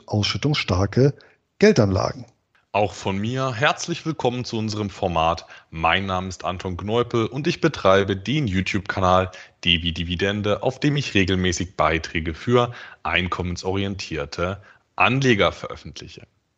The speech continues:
Speaker 2: Luis, was ist im November bei dir so passiert? Was gab's an News?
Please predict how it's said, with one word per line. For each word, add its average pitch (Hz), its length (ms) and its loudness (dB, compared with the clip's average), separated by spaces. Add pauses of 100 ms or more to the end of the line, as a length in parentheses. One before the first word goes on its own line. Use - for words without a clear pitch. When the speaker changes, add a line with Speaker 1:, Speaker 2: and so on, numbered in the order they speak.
(1120)
Speaker 2:
Luis, 160 540 6 (160)
was 90 600 0
ist - 500 -6
im 113 360 0
November 101 760 2
bei 98 240 2
dir 98 340 0
so 92 260 -2
passiert? 113 800 -2
Was 90 360 0
gab's 90 500 0
an 95 240 0
News? 98 520 0